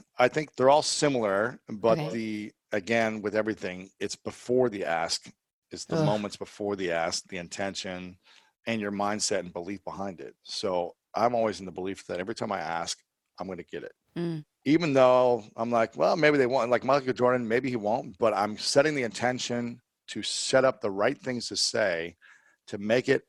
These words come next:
Speaker 1: so much value that they're gonna want to do it. And if they say no, okay, I'm all right with it. And I'll just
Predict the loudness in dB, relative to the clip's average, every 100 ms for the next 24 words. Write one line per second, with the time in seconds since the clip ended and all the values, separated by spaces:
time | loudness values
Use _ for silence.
0 | _ -8 -4 -4 -4 -4 0 2 2 -2
1 | -8 -10 -10 -6 -4 -4 -6 -6 -6 -8
2 | -8 -10 -16 -12 -12 -14 _ _ _ _
3 | _ _ _ _ _ -6 -4 -2 0 2
4 | 4 4 2 0 -4 -2 -2 -2 -10 -10
5 | -6 -2 -2 -2 -6 -12 -12 -12 -8 -8
6 | -10